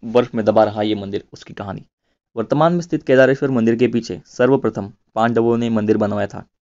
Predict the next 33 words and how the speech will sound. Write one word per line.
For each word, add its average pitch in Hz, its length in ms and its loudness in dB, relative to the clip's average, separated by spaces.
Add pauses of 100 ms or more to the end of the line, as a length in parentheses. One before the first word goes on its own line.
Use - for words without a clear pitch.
(460)
लेकिन 113 300 0
वक्त 123 240 0
के 117 140 -10
थपेड़ों 123 380 -2
की 113 140 -10
मार 107 300 -2
के 107 140 -4 (420)
चलते 123 280 -2 (140)
यह 110 160 0
मंदिर 117 280 2
लुप्त 117 260 -2
हुआ 98 160 -8
था। - 160 -20 (560)
बाद 135 220 6
में 165 100 2
आठवीं 151 260 2
शताब्दी 135 380 -2
में 104 120 -6 (120)
आदि 110 180 0
शंकराचार्य 113 600 -2
जी 117 140 0
ने 107 140 -4 (160)
एक 117 180 -2
नए 123 200 0
मंदिर 117 260 0
का 113 100 -2
निर्माण 104 300 -2
कराया, - 300 -12 (540)
जो 113 80 -8
चार 120 240 4
सौ 143 180 2
वर्ष 127 200 2
तक - 140 -16